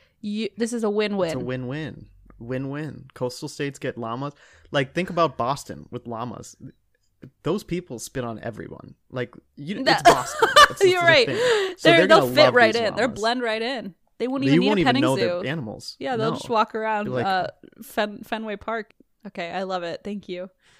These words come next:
Speaker 2: You're
Speaker 1: Thank you
Speaker 2: welcome.
Speaker 1: for running my campaign.
Speaker 2: That's why you're, I'm your campaign manager.
Speaker 1: House of Cards.
Speaker 2: <laughs> Nope. <laughs> We're not getting into that fucked up shit.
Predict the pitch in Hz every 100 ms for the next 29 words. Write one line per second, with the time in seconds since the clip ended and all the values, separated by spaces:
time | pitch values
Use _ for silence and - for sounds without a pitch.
0 | _ - 233 254 285 277 277 233 214 214
1 | 208 190 190 190 180 127 120 139 139 135
2 | 131 127 - 127 131 123 - 123 113 120
3 | 113 107 101 98 104 90 117 127 - _
4 | - - - - _ 233 220 226 - 214
5 | 196 190 196 - - _ _ _ _ _
6 | _ _ _ - - 156 - 180 147 175
7 | 247 - - 190 - 156 - 160 135 -
8 | 135 131 127 135 135 123 123 - - 131
9 | 117 - 113 - - 107